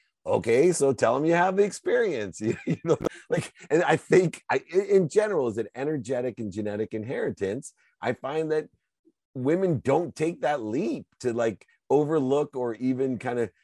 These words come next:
you know, explain away something and said, "Yeah, you know, like, when I applied my first job, they wanted four years of litigation experience." And I told the guy, "Look, I was in moot court and I've been selling for years and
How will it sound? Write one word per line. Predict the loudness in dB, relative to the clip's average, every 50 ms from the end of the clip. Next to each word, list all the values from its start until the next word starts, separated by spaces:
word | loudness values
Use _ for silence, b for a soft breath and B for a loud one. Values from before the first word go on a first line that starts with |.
| _ _ _ -20 -20 _ -20 -20 -6
you | 0 2
know, | 2 2
explain | 2 0 -4 -6 -2 2 2 4 4 6
away | 6 6 6 6 6 4 4
something | 2 0 -2 -2 -2 -4 -6 -6
and | -6 -4
said, | -2 -2 -2
"Yeah, | 2 2 2 2
you | 2 2 0 0
know, | 0 -2
like, | -2 -4 -4
when | -4 -6
I | -2 -2
applied | -4 -2 -2 -2 -2 0
my | 0 -2 -2
first | -2 -4 -4 -4 -2
job, | -2 -2 -2
they | -2 -2
wanted | -2 -2 -4 -6 -8 -12 _ _ _ _
four | 0 0 2 2
years | 2 0 0 0 0 0 -2 -2 -2
of | -4 -4 -4
litigation | -4 -2 -2 0 0 0 -2 -2 -2 -4 -6 -8
experience." | -8 -8 -8 -8 -6 -4 -4 -6 -4 -4 -4
And | -4
I | -4 -4 -6 b b b b b _ _
told | -4 -2 0 0 0 -2 -2 -4
the | -4 -4
guy, | -2 -4 -2 -2 -2 -2
"Look, | 0 0 -2 -2 -2
I | -4 -6
was | -4 -4 -4
in | -4 -4 -4
moot | -6 -6 -8 -10
court | -6 -4 -2 0 0 0 -2
and | -2 -4 -6
I've | -8 -8
been | -10 -10 -10
selling | -6 -4 -4 -4 -2 -4 -6 -8
for | -8 -8
years | -8 -4 -4 -2 -2 -2 -2 -2 -4 -4
and | -4 -6